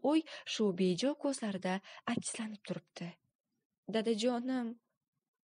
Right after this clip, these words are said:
"Tog'angga ayt, bir ilojini topib, menga ro'paro bo'lsin.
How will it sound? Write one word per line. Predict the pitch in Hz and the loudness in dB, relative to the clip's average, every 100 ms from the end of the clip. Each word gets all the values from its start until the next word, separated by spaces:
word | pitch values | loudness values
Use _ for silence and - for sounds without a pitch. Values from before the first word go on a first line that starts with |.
| _ _ _ _ - | _ _ _ _ 0
"Tog'angga | 190 185 196 196 196 | 4 6 4 4 4
ayt, | 180 170 - _ _ - | 2 0 -8 _ _ -2
bir | 190 | 2
ilojini | 208 196 190 190 202 | 4 6 6 6 0
topib, | 208 208 262 - - - | 2 4 4 2 -8 -4
menga | 190 185 175 | 0 4 4
ro'paro | 196 196 202 196 | 4 4 4 4
bo'lsin. | 180 180 170 170 | 4 0 0 -6